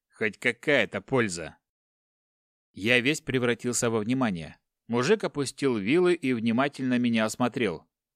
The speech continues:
Впечатления я и правда не производил. Простые штаны из тёмной ткани, такая же рубаха. На ногах невысокие сапоги из дешёвой грубой кожи.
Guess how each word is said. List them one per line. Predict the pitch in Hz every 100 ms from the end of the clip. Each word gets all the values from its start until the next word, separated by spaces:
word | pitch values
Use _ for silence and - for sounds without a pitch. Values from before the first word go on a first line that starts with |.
| _
Впечатления | - - 110 117 117 165 185 170
я | 143 135 131
и | 117
правда | 120 165 175 101
не | 98
производил. | 98 104 104 135 127 90 - _ _ _ _ _ _
Простые | 117 113 - 208
штаны | - 120 107 156
из | 160
тёмной | 160 147 143
ткани, | - 139 135 123 120 _ _
такая | 113 104 117 120
же | 110 123
рубаха. | 135 120 95 87 76 _ _ _ _
На | 104
ногах | 117 120 143 185 - _ -
невысокие | 107 117 - 202 190 156
сапоги | - 139 - 117 147 156
из | 131 117
дешёвой | 107 107 - 190 151
грубой | 104 113 117 135
кожи. | - 123 92 76